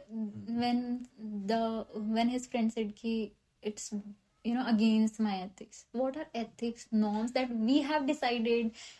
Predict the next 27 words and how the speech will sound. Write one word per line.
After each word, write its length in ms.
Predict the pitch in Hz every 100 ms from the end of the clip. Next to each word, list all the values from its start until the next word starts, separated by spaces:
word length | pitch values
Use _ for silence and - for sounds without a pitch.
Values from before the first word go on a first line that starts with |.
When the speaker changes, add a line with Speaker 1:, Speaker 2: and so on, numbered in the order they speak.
| _
Speaker 2:
we 320 | 214 240 269 269
have 160 | 269
a 160 | 269 277
structure 560 | - 240 233 - 247 247
proper 260 | 220 -
Speaker 1:
हम्म। 200 | 220 220
Speaker 2:
that 240 | 220 220 214
we 120 | 240
have 140 | 220
decided? 460 | 220 208 196 214 233
No, 100 | 262 - _ _ - 202
these 320 | 233 262 302
are 260 | 302 269 254 220 - 208 202
do's 320 | 233 277 370 - _ 214
and 220 | 214 214
these 300 | 233 226 214
are 260 | 226 302
don't। 460 | 233 196 185 202 -
Speaker 1:
ये 120 | 110
किसने 240 | - - 101
बनाए 240 | 98 98
हैं? 120 | 104
हमने 160 | 98 240
Speaker 2:
ये 60 |
किसने 380 | - 233 - 220
Speaker 1:
बनाए। 120 | 214
Speaker 2:
बनाए? 300 | 208 202 214